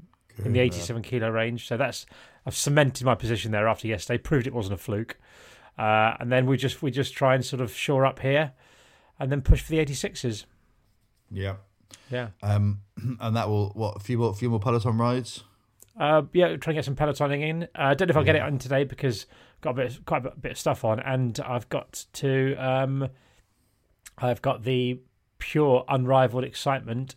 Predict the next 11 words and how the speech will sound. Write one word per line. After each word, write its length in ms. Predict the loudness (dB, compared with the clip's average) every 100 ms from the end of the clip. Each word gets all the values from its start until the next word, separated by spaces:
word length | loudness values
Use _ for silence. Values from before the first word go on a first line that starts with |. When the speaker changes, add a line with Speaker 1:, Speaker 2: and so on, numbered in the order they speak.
| -2
Speaker 1:
of 500 | 2 2 2 -6 -20 _ _ _ _ _
having, 520 | -4 -2 0 0 -2
um, 320 | 0 0 0
the 60 | -2
B 200 | 0 -2
T 220 | 0 0
engineer 400 | 0 0 -2 -4
come 240 | -4 -6 -4
round 440 | -6 -6 -10 -14 _ _ _ _ _ _ _ _ _ _ -14
at 100 | -10
lunchtime. 520 | -10 -8 -8 -8